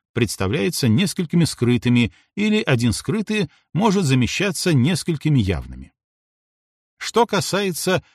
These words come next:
смысла сновидения и отношения к нему, видевший сон, то об этом можно было бы тоже сказать много удивительного. Правда, она признает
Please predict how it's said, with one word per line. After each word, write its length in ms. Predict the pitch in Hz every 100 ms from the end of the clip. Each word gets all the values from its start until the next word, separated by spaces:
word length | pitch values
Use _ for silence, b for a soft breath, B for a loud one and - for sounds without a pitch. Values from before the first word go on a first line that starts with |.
| b
смысла 520 | - - 135 208 -
сновидения 840 | 147 143 127 110 113 185 131 107 113
и 160 | -
отношения 640 | 131 - 120 - 165 143 117
к 100 | -
нему, 360 | 107 131 151 143
видевший 540 | 104 147 131 - 113
сон, 360 | - 190 202 - b b b _
то 140 | 135
об 160 | 117 202
этом 240 | 214 156
можно 340 | 127 196 151 143
было 220 | 156 196
бы 140 | 165
тоже 400 | 143 170 170 143
сказать 580 | - 101 85 117 156 -
много 400 | 101 95 117 117
удивительного. 840 | 127 101 95 73 67 67 55 58 _ _ _ _ _ _ _ -
Правда, 400 | 196 233 190 208
она 260 | - 175 196
признает 600 | 185 147 127 143 151 147